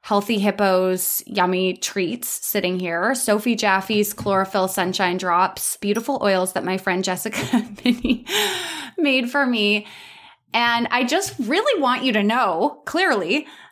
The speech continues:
that the things that we advertise on this podcast are actually things that I use every single day.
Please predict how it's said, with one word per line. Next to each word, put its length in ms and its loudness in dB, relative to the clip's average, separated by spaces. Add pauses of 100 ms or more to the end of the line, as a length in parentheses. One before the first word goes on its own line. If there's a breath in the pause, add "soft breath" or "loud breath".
(180)
that 340 0
the 80 -2
things 340 2
that 160 0
we 100 0
advertise 520 2
on 100 2
this 120 0
podcast 600 0
are 160 2
actually 560 0
things 420 -2
that 260 2
I 140 6
use 600 0
every 300 0
single 420 -2
day. 460 -4